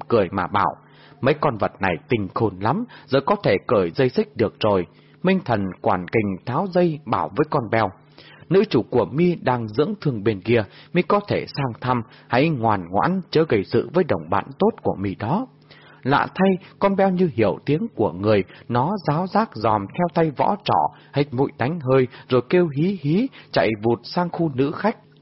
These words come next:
Đám gái hầu đưa cả bao người vào nhà. Căn nhà rất xinh xắn, ấm cúng, đầy hoa lá, phong lan, thủy tiên nở thơm ngát, không khí núi cao nhẹ lâng lâng. Hành trang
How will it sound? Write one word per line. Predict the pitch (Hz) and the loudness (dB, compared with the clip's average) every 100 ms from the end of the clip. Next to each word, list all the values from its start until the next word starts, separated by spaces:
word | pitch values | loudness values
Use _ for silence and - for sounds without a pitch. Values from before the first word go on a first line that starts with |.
| - | -6
Đám | 110 113 160 | 0 2 2
gái | 147 131 175 | 2 0 0
hầu | 113 95 85 - | 2 2 0 0
đưa | 165 185 | 2 2
cả | - 107 80 87 | 2 2 2 2
bao | 165 175 | 0 0
người | 113 92 | 0 0
vào | 82 101 87 | 0 0 -2
nhà. | 82 92 82 - - - - | 0 0 0 -4 -20 -14 -2
Căn | 196 | 0
nhà | 160 95 92 | 2 0 0
rất | 185 - | -2 -2
xinh | 175 151 | -4 -2
xắn, | - 135 175 - | -2 -2 -2 -2
ấm | 131 170 196 | -2 -2 -2
cúng, | - 151 220 | -2 0 0
đầy | 107 90 - | -2 -2 -4
hoa | 101 92 | -6 -4
lá, | 92 110 196 - | -4 -4 -6 -2
phong | 165 151 | -2 0
lan, | 151 156 151 - - | -2 -2 -4 -12 -2
thủy | 143 104 - | 0 0 2
tiên | 190 185 123 | 2 2 0
nở | 98 80 - | -2 -2 -2
thơm | 123 98 110 | -2 -2 -4
ngát, | 190 - - - | -6 -8 -18 -6
không | - 123 | -2 -2
khí | - 139 156 | -2 -4 -2
núi | 143 196 | -2 -2
cao | - 165 151 | -4 -4 -4
nhẹ | 101 101 - | -4 -4 -4
lâng | 101 107 95 | -4 -4 0
lâng. | 113 104 - _ _ - - - | 0 -2 -6 _ _ -20 -20 -4
Hành | 135 135 | 0 2
trang | 202 | 2